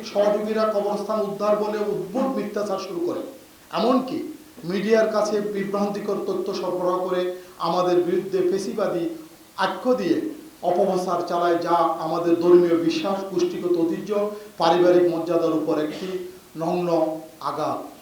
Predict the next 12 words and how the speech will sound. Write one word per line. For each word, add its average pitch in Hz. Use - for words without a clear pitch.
আমাদের 185
কোনো 180
আপত্তি 190
নেই, 151
কিন্তু 160
মিথ্যা 180
তথ্য 190
দিয়ে 214
আমাদের, 185
আমি 180
সাংবাদিকদেরকে 196
দোষ 175